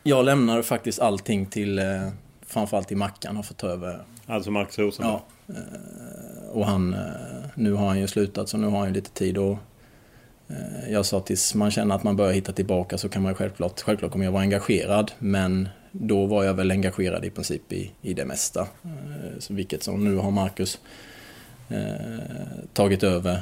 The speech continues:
Speaker 1: det ansvaret för egentligen, eh, alltihop med, med båda vilka.
Speaker 2: Har du medicinerat på något sätt?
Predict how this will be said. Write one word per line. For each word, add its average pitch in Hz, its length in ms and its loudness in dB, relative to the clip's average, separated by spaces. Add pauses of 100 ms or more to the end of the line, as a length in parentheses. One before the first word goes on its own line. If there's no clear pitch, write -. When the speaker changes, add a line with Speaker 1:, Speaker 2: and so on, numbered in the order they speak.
Speaker 1:
det 98 120 0
ansvaret 87 520 -2
för - 120 -6
egentligen, 82 520 -6
eh, - 480 -12
alltihop - 480 -6
med, 90 260 -8
med 120 160 -10
båda 95 240 -8
vilka. 104 220 -14
Speaker 2:
Har 135 220 4
du 127 280 4
medicinerat 120 1000 0
på 104 100 2
något 90 220 -2
sätt? - 100 -16